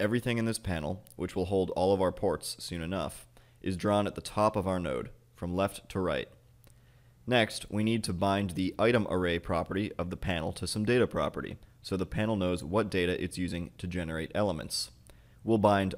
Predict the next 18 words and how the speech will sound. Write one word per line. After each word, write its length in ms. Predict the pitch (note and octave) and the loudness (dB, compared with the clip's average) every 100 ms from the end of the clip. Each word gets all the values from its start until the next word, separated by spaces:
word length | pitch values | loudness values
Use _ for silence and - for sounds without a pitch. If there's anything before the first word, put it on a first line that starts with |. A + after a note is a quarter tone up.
| - | 4
item 280 | B2 C3+ F#2+ | 6 6 4
array 380 | F2 D#2+ G2+ - | 2 2 -2 -8
to 100 | - | -10
the 80 | F2+ | -6
custom 360 | - A2+ - A2 | 0 0 0 0
data 220 | F#2+ E2+ | 0 0
property 520 | F#2 E2+ F2 E2 E2+ - - - | 0 0 0 -4 -4 -10 -20 -2
ports. 560 | G2+ D#2+ - - - - - - - - | 0 0 0 -6 -6 -12 -20 -20 -20 0
Let's 240 | - D#3 - | 4 4 6
add 240 | C#3+ G2 F#2+ | 4 4 2
this 160 | F#2 | -2
ports 360 | - A2+ G2+ - | -2 2 2 0
property 580 | G2 E2 - F2+ F#2+ - | -2 0 0 -2 -4 -6
to 140 | - | -2
our 100 | F#2+ | 0
node 300 | F#2+ G#2 A2+ | 2 4 4
model 320 | F#2+ F#2 F2+ F2 | 4 2 2 0
data. 340 | F#2+ - | 0 -2